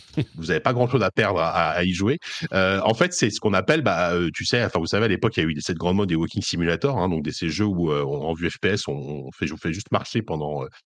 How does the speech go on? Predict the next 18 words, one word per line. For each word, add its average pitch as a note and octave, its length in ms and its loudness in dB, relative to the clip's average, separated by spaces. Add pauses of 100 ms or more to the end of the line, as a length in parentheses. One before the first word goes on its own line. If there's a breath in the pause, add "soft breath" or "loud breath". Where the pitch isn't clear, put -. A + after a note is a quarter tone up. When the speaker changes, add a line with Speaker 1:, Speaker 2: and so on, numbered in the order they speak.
(240)
Speaker 2:
pendant E2+ 200 0
un F2+ 60 0
certain F2+ 340 -2
temps G#2+ 200 0
et, F2 60 0
et D2 840 -4
c'est - 160 -10
tout. D#3 160 -4 (420 loud breath)
Bah - 60 2
là, C3+ 100 2
c'est - 120 -2
ça. - 140 0 (840)
C'est A#2+ 160 0
ça, C#3+ 300 2
en G#2+ 80 2
fait, F3 160 2 (100)
et A#2+ 240 2
on, F#2+ 580 0